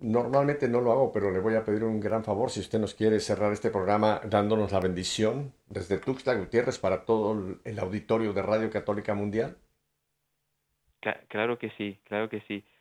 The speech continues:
Speaker 2: Oye, y voy a contar una anécdota simpática, lo digo para los que no están, este, eh, en, en, en, en, en, en, en México. Tristemente, el presidente,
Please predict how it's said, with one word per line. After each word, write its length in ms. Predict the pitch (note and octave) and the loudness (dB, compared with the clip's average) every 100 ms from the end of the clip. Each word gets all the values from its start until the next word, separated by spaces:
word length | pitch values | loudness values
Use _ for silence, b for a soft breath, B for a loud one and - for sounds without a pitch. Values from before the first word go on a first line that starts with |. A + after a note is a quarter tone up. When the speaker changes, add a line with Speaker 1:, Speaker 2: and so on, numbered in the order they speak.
| _ - | _ -2
Speaker 2:
Oye, 300 | A#2 A#2 - | -2 -2 -4
y 100 | A#2+ | -4
voy 180 | B2 C3 | 0 0
a 100 | B2 | -2
contar 260 | A#2+ B2+ | -4 -4
una 120 | C3+ | -4
anécdota 420 | A#2+ A#2 B2+ A#2 G#2 | -2 0 0 -2 -2
simpática, 580 | G#2 - A2+ A#2 A#2 | -6 -2 -2 0 -4
lo 100 | G#2+ | -2
digo 160 | G#2+ A#2 | -2 -2
para 220 | A2 G#2 | 0 -2
los 180 | G2 G2 | -2 -8
que 140 | - | -8
no 100 | G#2 | -8
están, 360 | G#2+ - G#2+ G#2+ _ _ - | -8 -4 -4 -4 _ _ -10
este, 680 | G#2+ - - G2 F#2+ F#2+ - | -10 -10 -6 -2 0 0 -2
eh, 440 | G2+ F#2 F#2 F2+ - | -2 -2 -2 -4 -6
en, 200 | F#2+ F2 | -10 -8
en, 120 | G2 | -8
en, 200 | F#2 F#2+ | -8 -8
en, 400 | F#2 F#2 - F#2+ | -10 -10 -10 -10
en, 0 | F#2 F#2+ - | -10 -12 -18
en, 560 | F#2+ F2 F#2 F#2 F#2 | -20 -18 -16 -16 -14
en 80 | G2 | -8
México. 440 | G2+ G#2 - F2+ - _ _ _ _ _ - | -4 -4 -6 -18 -20 _ _ _ _ _ -4
Tristemente, 960 | A#2+ C3 - B2 A2 G#2+ G2+ A2 - _ _ _ _ - | -4 -4 -6 -6 -4 -6 -8 -10 -12 _ _ _ _ -12
el 200 | F#2+ F2+ | -10 -8
presidente, 800 | - F#2 F#2+ F#2+ F#2 F2+ G#2 | -8 -8 -6 -6 -6 -6 -10